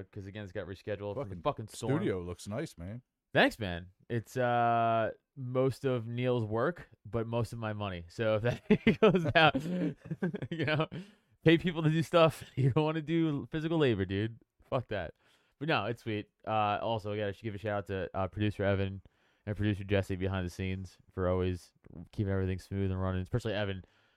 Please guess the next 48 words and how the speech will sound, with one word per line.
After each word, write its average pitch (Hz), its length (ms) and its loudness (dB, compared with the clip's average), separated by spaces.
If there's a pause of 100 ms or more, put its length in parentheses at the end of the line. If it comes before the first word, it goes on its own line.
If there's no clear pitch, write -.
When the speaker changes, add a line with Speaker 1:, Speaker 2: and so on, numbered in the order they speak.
(140)
Speaker 1:
He's, 127 180 0
like, 117 140 0
our 107 120 0
real 110 160 2
tech 120 220 2
guy. 127 260 4 (460)
Like, 104 120 -2
he 120 80 2
sets 117 200 0
everything 98 360 -2
up. 92 200 -2 (320)
Like, 139 180 4
we 180 140 2
wouldn't 196 240 6
have 165 160 6
a 139 80 4
sh-, - 100 -10 (120)
anything 117 640 0
if 120 100 -4
it - 20 -2
wasn't 127 220 6
for 147 100 6
<laughs> - 0 -
Evan 175 280 4
setting - 320 4
up 190 120 6
the 147 80 0
cameras - 520 0
and, 120 140 -8 (500)
<laughs> 175 160 4
and 180 240 8
the 135 100 -8
fucking 127 240 4
programs 123 420 6
and 113 80 -2
computer 120 300 -6
and 120 100 -10
shit 117 100 -8
like 113 100 -8
that. 117 200 -6 (480)
We'd 117 140 -12
be 117 80 -4
just 113 200 -4
fucking 113 340 -2
a 101 60 -2
bunch 110 200 -2
of 104 80 -4
retards, 104 480 0